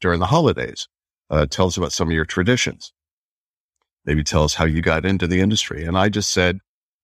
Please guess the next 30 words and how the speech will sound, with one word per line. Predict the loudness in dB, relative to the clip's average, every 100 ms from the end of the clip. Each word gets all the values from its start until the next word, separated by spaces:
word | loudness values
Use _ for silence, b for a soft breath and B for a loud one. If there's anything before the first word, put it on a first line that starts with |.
| _
"Well, | -2
look, | 2 2
I | 2 2
got | 2 2
into | 2 2
this | 0 -4
'cause | -8 -10
of | -10
the |
Jack | -2 0 0 0
Benny | 2 2
show. | 0 -8 -12 _ -16
I | -12
mean, | -4
that | -2 -2
was | -4 -4
my | -2 -2
favorite | -2 0 0 -2
show | 0 2 2
of | 0
all | -4
time, | -4 -4 -6 -10 _ _ _
my | -8
favorite | 0 0 0
comedian | 0 2 4 4 0
of | -2
all | -4
time." | -4 -8 -10 -18 _ _ _ 0
Um, | 2 2 0 -6 _ _ _ -4
and | 0 2 0